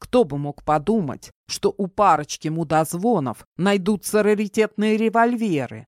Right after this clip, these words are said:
а не привычные иглострелы или лучевики. К концу третьей недели шакалы перестали существовать,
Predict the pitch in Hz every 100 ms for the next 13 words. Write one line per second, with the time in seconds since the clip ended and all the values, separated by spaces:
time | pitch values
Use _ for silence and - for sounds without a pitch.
0 | _ - 196 214 208 247 220 139 - 147
1 | 143 - 165 170 165 - - 220 202 139
2 | 120 - 151 143 135 131 - 156 160 -
3 | 170 175 - 131 113 _ _ _ 180 175
4 | - 180 151 180 175 185 185 185 165 202
5 | 180 110 - - - 180 226 220 147 -
6 | 190 208 - - 202 190 - 220 - 214
7 | - 180 214 185 123 - -